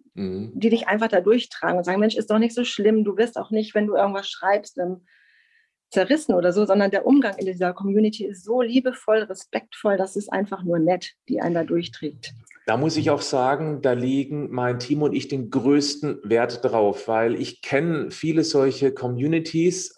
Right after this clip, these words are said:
Speaker 1: wo es dann genau das, was du sagst, man schreibt irgendwie eine kritische Frage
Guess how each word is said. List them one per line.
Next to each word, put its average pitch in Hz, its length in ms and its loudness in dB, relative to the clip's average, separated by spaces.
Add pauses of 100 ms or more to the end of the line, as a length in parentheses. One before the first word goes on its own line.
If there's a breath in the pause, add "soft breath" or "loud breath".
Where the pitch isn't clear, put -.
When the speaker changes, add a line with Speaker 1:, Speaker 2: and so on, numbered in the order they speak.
(120)
Speaker 1:
wo 117 260 0
es 143 140 0
dann 143 260 0
genau 143 200 2
das, 165 180 -4
was 151 160 0
du 139 60 -4
sagst, 139 400 -2
man 135 100 -4
schreibt 147 340 -2
irgendwie 160 280 2
eine 156 120 0
kritische 131 480 -2
Frage 180 640 2